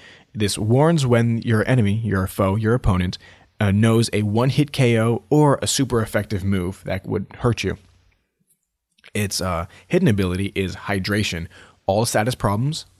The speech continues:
meaning burn, paralysis, sleep, frozen, and poison, are all healed when it's raining. So that's a really good ability, especially with, like, team battles, um, where if, uh,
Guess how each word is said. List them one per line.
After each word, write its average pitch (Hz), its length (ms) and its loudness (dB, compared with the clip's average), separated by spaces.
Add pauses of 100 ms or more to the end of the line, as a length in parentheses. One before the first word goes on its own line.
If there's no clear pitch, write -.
meaning 90 360 -4
burn, 98 480 0
paralysis, 98 680 -4 (680)
sleep, 110 520 -4
frozen, 98 420 0
and 90 100 -2
poison, 104 440 2 (280)
are 123 140 2
all 123 160 4
healed 110 560 -2 (120)
when 98 320 -2
it's - 160 -8
raining. 87 340 -4 (1200)
So - 100 -6
that's 139 160 -2
a 202 40 0
really 185 140 6
good 143 120 2
ability, 107 340 -2
especially 120 400 -2
with, 110 180 -4
like, 95 160 -8
team 113 300 -2
battles, 127 420 0 (420)
um, 87 380 -2 (400)
where 98 420 0 (320)
if, 87 440 -6 (440)
uh, 87 120 0